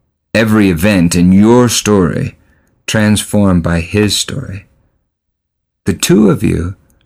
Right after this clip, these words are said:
have a shared story. And my friend, that's a love story, the best story. Stories store persons.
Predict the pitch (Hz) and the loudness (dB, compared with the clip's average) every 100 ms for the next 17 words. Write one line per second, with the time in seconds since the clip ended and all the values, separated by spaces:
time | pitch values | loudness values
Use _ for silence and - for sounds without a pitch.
0 | _ - 92 98 95 - 135 117 101 85 | _ -8 -4 -2 -2 -2 0 2 0 0
1 | - - - 139 143 _ _ _ _ _ | -4 -4 -6 -6 -12 _ _ _ _ _
2 | _ _ _ _ _ _ - 104 98 87 | _ _ _ _ _ _ -2 0 0 0
3 | 117 101 90 98 127 - 95 87 87 - | -2 0 0 -2 -4 -8 -6 -6 -6 -6
4 | - 147 - 147 - _ _ _ _ _ | -8 -10 -10 -14 -16 _ _ _ _ _
5 | _ 87 87 90 139 - - - 139 135 | _ -6 -4 -2 -4 -6 -8 -10 -10 -14
6 | - _ _ _ _ _ _ _ - 165 | -18 _ _ _ _ _ _ _ -4 2
7 | 196 190 135 - 123 120 117 - - 87 | 4 4 2 -2 -2 0 -2 -4 -6 -6
8 | - 135 - - | -8 -10 -12 -16